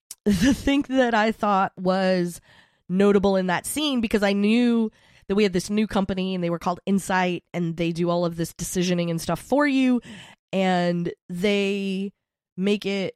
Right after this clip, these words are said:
like, they make it so that you don't have to decide stuff. And I put together that, um, I mean, Rehoboam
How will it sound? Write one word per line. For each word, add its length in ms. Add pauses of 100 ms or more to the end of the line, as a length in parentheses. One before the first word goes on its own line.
like, 180 (140)
they 160
make 180
it 140
so 100
that 180
you 120
don't 220
have 180
to 100
decide 400
stuff. 300
And 100
I 300 (420)
put 180
together 440
that, 440 (600)
um, 500 (420)
I 40
mean, 280 (800)
Rehoboam 1160